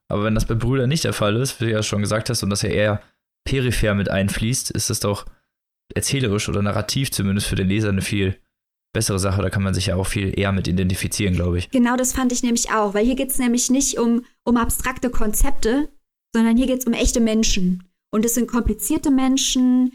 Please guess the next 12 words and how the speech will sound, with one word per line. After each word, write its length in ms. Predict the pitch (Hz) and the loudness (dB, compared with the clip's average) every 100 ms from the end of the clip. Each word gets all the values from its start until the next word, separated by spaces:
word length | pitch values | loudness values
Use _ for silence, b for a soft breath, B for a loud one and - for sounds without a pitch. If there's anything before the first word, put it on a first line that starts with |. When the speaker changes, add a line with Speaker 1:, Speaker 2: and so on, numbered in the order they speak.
| - | -4
Speaker 2:
das 120 | 208 | 0
sind 80 | 220 | 2
Menschen, 300 | 220 240 208 | 0 0 0
die 80 | 208 | 4
Fehler 380 | 277 294 285 | 4 4 4
machen, 280 | 247 247 233 | 2 2 0
das 120 | 214 | 0
sind 100 | - | -2
aber 180 | 202 196 | -2 0
Menschen, 440 | 208 233 - 226 220 | 2 0 0 0 2
die 140 | 147 | 0
auch 200 | 202 | -2